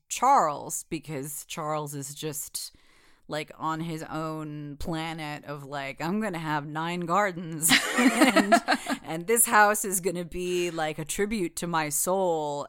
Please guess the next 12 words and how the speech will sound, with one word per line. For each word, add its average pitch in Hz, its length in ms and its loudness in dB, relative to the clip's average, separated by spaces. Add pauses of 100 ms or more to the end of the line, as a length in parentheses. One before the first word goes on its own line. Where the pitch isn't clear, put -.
And, 151 680 -4 (440)
you 185 180 -4
know, 160 240 -4
like, 151 280 -8 (540)
Diana's 180 600 0
upstairs. 165 960 0
I - 80 -6
think 196 220 -6
she - 160 -2
was 214 200 0
only, 180 380 -6
like, 151 220 -4